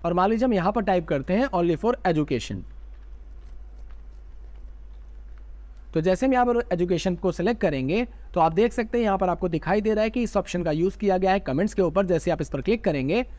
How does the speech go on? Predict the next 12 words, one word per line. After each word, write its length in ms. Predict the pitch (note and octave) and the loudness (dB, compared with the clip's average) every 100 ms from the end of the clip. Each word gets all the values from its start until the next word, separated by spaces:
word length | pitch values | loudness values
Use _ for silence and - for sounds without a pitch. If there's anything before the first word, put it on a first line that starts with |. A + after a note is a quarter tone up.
| - - | -8 2
तो 80 | |
आप 100 | D#3 | 4
देख 180 | D#3+ G#3+ | 6 4
सकते 240 | A#3 G3 A3+ | 2 0 2
हैं 60 | |
आपका 180 | G3 F#3+ | 2 0
कमेंट 280 | E3 D#3+ C#3 | 0 0 2
यहाँ 140 | B2+ | 0
पर 120 | B2 A2 | 0 -2
हाईलाइट 380 | A#2 E3+ C4+ - - | 0 2 0 -4 -6
हो 80 | B2 | -4
जाएगा। 400 | A2 D2+ - - | -2 -4 -10 -14